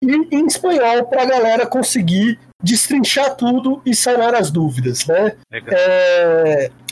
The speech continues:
Speaker 1: pra todo mundo se sentir abraçado e bem-vindo. Além disso, é, a gente pensou nessa questão da premiação. Então, por exemplo, <clears throat> os torneios,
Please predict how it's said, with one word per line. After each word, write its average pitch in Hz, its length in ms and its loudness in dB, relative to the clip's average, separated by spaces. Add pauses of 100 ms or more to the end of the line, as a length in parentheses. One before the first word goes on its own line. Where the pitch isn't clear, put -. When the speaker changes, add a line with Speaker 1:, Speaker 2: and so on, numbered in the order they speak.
(100)
Speaker 1:
pra 202 160 0
todo 240 260 0
mundo 240 180 0
se - 160 -2
sentir 180 580 -2 (480)
abraçado 196 720 0
e 202 40 0
bem-vindo. 160 720 0 (180)
Além 302 320 2
disso, 208 540 -2 (340)
é, 180 580 2
a 185 100 0
gente 220 220 0
pensou 226 280 0
nessa 233 240 0
questão 226 260 -2
da 226 100 0
premiação. 226 800 0 (140)
Então, 311 380 0
por 247 160 0
exemplo, 226 420 0 (160)
<clears throat> 233 400 0 (300)
os 240 180 -2
torneios, 214 760 0